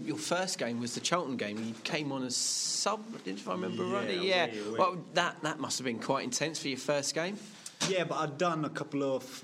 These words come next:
Speaker 2: I've done a couple of, uh, intense, uh, debuts, so, so,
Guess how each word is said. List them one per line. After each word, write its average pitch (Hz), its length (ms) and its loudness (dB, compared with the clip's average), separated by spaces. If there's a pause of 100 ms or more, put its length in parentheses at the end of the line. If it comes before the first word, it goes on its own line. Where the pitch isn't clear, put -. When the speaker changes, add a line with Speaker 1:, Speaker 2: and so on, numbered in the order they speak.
Speaker 2:
I've 117 200 -4
done 147 200 2
a 135 40 -6
couple 127 300 -4
of, 123 420 -2
uh, 117 40 0
intense, 110 640 -4 (100)
uh, 110 40 0 (280)
debuts, 98 540 -4
so, 92 400 -6
so, 98 460 -8